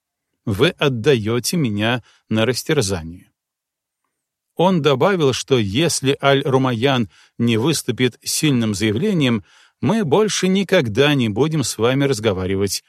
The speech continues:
Никогда. "Танго танцуют вдвоём", ответил Аль-Румаян. "Мы пока ничего не получили.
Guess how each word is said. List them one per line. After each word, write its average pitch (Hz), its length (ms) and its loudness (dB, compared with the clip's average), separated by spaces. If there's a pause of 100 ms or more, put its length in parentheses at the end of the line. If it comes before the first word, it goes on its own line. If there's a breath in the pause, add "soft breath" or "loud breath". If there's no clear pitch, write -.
(160)
Никогда. 107 840 -2 (2000)
"Танго 220 460 2
танцуют 185 640 0
вдвоём", 135 760 0
ответил 120 760 -2
Аль-Румаян. 117 800 -2 (440)
"Мы 214 260 0
пока 175 560 0
ничего 151 680 0
не 135 140 2
получили. 117 800 0